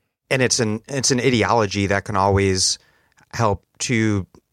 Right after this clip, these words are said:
justify a reality that's so patently otherwise. I mean, you can go all the way back to as long as there's been labor history under capitalism and see workers fighting for the right to control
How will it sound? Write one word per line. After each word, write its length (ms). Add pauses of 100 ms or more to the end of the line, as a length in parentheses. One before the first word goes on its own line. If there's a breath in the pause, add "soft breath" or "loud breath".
justify 1080
a 360
reality 540
that's 200
so 220
patently 880 (500 soft breath)
otherwise. 560
I 40
mean, 100
you 60
can 100
go 220
all 260
the 100
way 480 (800 soft breath)
back 380
to 500 (320)
as 140
long 200
as 140
there's 200
been 280
labor 300
history 640 (360)
under 180
capitalism 560
and 120
see 180
workers 640 (560 soft breath)
fighting 420
for 120
the 80
right 440
to 100
control 680